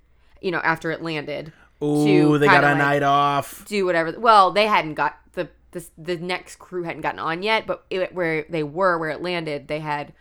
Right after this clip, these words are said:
Speaker 1: that whole evening and the next morning before it was gonna take off again.
Speaker 2: Right,
Speaker 1: They
Speaker 2: so they
Speaker 1: didn't
Speaker 2: got
Speaker 1: have
Speaker 2: the night
Speaker 1: to
Speaker 2: off.
Speaker 1: Yeah, okay, yeah. I don't know if they were on a flight that day, though, but I'm just saying they didn't have to, like, immediately flip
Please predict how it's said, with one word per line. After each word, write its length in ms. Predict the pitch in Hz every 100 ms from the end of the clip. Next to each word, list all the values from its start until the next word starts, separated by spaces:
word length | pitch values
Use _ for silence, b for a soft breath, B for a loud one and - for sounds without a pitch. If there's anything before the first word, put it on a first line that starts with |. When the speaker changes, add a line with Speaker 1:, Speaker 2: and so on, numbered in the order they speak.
| _
Speaker 1:
that 100 | 185
whole 180 | 180 190
evening 340 | 190 180 175 165
and 80 |
the 40 | 160
next 160 | 151
morning 240 | 165 165 151
before 240 | 151 185
it 60 | 160
was 80 | 147
gonna 100 | 143
take 180 | 143
off 200 | 135 -
again. 320 | - - - -
Speaker 2:
Right, 180 | 196 135
Speaker 1:
They 100 | -
Speaker 2:
so 20 |
they 60 | 220
Speaker 1:
didn't 60 |
Speaker 2:
got 40 | 220
Speaker 1:
have 80 |
Speaker 2:
the 60 | 143
night 60 | 165
Speaker 1:
to 60 |
Speaker 2:
off. 180 | 123 - _ _ _ _ _ 403
Speaker 1:
Yeah, 400 | 403 220 180 226 - 285
okay, 220 | 277 165
yeah. 300 | 170 147 147
I 80 | 185
don't 160 | 196
know 80 | 175
if 80 | 151
they 100 | 156
were 120 | 151
on 100 | 156
a 60 | 147
flight 240 | 160 147
that 120 | 156
day, 140 | 160 147
though, 140 | -
but 100 | 170
I'm 80 | 165
just 140 | 170
saying 160 | 185 160
they 80 | 175
didn't 160 | 185 170
have 100 | 170
to, 80 | 160
like, 200 | 151 -
immediately 380 | 160 165 -
flip 260 | 143 170